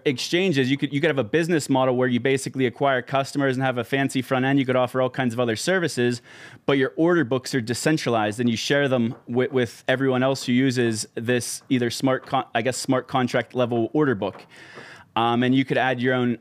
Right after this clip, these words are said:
additional fees to it, possibly. Um, th-, th-, wh-, how I got here, though, is I'm going to backtrack to July fourth, two thousand eighteen in the Ram trading channel, and we'll, we'll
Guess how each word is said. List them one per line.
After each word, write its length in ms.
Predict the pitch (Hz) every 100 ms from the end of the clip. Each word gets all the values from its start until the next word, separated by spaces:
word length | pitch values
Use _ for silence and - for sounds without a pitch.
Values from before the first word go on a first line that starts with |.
| 120
additional 420 | 113 123 - 120
fees 320 | - 147 127
to 120 | - 98
it, 160 | - - -
possibly. 540 | - 156 127 98 85 - - _ _ _ _ - - -
Um, 380 | 117 117 113 - - -
th-, 120 | 123
th-, 140 | 120 123
wh-, 240 | 131 151 -
how 240 | - 165
I 100 | 175
got 260 | 131 147 165
here, 160 | 180 190
though, 280 | 190 196
is 360 | 170 143 135 120
I'm 160 | 135 139
going 200 | 147 135
to 80 | 117
backtrack 720 | 131 135 - - 120 110 - _
to 100 | -
July 380 | 113 110 131 156
fourth, 420 | 160 139 131 131 - - _
two 180 | - 147
thousand 320 | 156 147 139
eighteen 460 | 143 143 127 120 120 -
in 100 | 117
the 100 | 110
Ram 380 | 127 127 123 -
trading 360 | - 120 113
channel, 460 | 110 120 110 110 117 -
and 300 | 110 110 -
we'll, 160 | 117 113
we'll 300 | 120 151